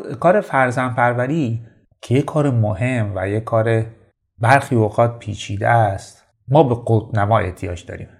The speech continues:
قطب نمایی که به ما بگه که آیا در مسیر درستی داریم حرکت می‌کنیم و اگر هم اشتباه یا اشتباهاتی انجام دادیم، چطور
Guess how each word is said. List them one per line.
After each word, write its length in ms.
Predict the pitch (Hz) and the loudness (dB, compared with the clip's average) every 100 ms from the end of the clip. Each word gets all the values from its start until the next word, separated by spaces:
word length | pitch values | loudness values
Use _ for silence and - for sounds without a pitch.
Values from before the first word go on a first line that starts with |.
| - | -6
قطب 340 | 123 117 117 - | -2 -2 -4 -2
نمایی 440 | 120 135 160 160 | 0 2 0 0
که 420 | 156 156 151 147 - _ | 0 0 2 -2 -10 _
به 120 | 120 | 2
ما 180 | 123 143 | 2 2
بگه 340 | 147 151 151 139 | 2 2 2 2
که 400 | 117 107 104 - - _ | 2 0 0 -6 -16 _
آیا 220 | 131 139 | -2 0
در 340 | 110 98 98 98 - _ | 0 0 -2 -4 -14 _
مسیر 420 | 110 104 - 135 131 | -4 -2 0 2 2
درستی 380 | 110 117 117 | 2 0 0
داریم 200 | 117 110 | -2 0
حرکت 460 | 113 87 85 101 - | 0 -2 -2 -4 -4
می‌کنیم 440 | 101 92 90 90 87 _ _ - | -10 -12 -12 -14 -16 _ _ 2
و 40 | 127 | 4
اگر 240 | 151 180 | 8 6
هم 140 | 143 | 6
اشتباه 480 | 123 117 - 113 143 | 0 -2 0 4 6
یا 100 | 135 | 6
اشتباهاتی 560 | 107 - 104 104 104 107 | 2 0 0 0 0 -2
انجام 380 | 101 104 101 101 | -4 -2 -2 -2
دادیم، 480 | 101 127 139 120 - - _ _ | -2 0 0 -2 -6 -18 _ _
چطور 480 | - 120 139 151 | -2 2 4 4